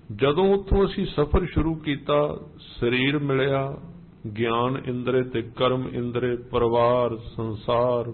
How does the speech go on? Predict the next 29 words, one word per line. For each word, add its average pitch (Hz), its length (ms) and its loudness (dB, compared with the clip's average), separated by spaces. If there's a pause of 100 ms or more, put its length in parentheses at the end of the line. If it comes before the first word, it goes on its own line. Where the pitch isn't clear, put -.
(140)
ਭੱਜ 110 280 0
ਦੌੜ, 117 540 2 (100)
ਕਾਰੋਬਾਰ, 113 880 0 (2000)
ਇਹਨਾਂ 156 300 4
ਵਿੱਚ 160 240 -2
ਕੀ 170 240 -6
ਹੋਇਆ? 127 220 -2
ਜਿੱਥੋਂ 180 560 2
ਅਸੀਂ 156 200 2
ਲੰਘੇ, 165 320 0
ਉੱਥੋਂ 165 340 -2
ਹੀ - 80 -10
ਕੂੜਾ 110 240 0
ਸਿੱਟਿਆ 104 380 -4
ਗਿਆ। - 300 -12 (1600)
ਜਿਹਦੇ 170 380 4
ਕੋਲ 165 200 0
ਬੈਠੇ, 143 360 0
ਉਹਦੇ 156 280 2
ਕੋਲੋਂ 135 300 -2
ਹੀ 127 120 -2
ਅਸੀਂ, 117 220 -8
ਜੇ 117 320 2
ਤੇ 156 200 -2
ਕੋਈ 151 300 0
ਇਸ 151 60 0
ਤਰ੍ਹਾਂ 151 300 0
ਦੇ 135 140 2
ਮਿਲਦੇ, 110 680 0